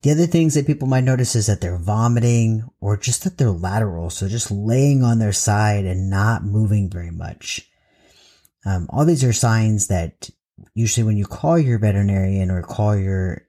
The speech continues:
E R vet, they'll likely tell you to bring that cat in immediately, because the first thing that we're gonna worry about, especially if you say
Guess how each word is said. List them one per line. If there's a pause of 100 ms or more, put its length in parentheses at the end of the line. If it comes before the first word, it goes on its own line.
(140)
E
R
vet,
they'll
likely
tell
you
to
bring
that
cat (240)
in
immediately,
because
the
first
thing
that
we're
gonna
worry
about,
especially
if
you
say